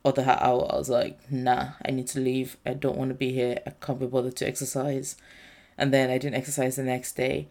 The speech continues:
and then all of a sudden on Thursday I was, like, amped.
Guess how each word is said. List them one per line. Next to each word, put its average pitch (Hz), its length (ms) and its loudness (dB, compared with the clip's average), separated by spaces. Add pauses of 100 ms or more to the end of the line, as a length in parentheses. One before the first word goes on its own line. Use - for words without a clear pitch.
(240)
and 139 100 0
then 139 100 2
all 147 160 6
of 135 60 2
a - 20 -8
sudden 143 440 0
on 131 160 -4
Thursday 139 600 4
I 120 100 2
was, 131 280 -2
like, 131 280 2 (440)
amped. - 440 -4